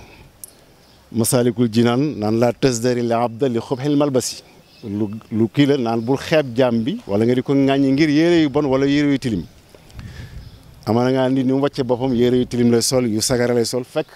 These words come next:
Sëñ Tuubaa nee na ma nga fees dell ak i leer ak i secret ci suñu Borom.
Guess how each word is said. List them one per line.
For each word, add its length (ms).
Sëñ 140
Tuubaa 200
nee 120
na 80
ma 100
nga 100
fees 220
dell 260
ak 160
i 60
leer 380
ak 120
i 80
secret 360
ci 120
suñu 80
Borom. 200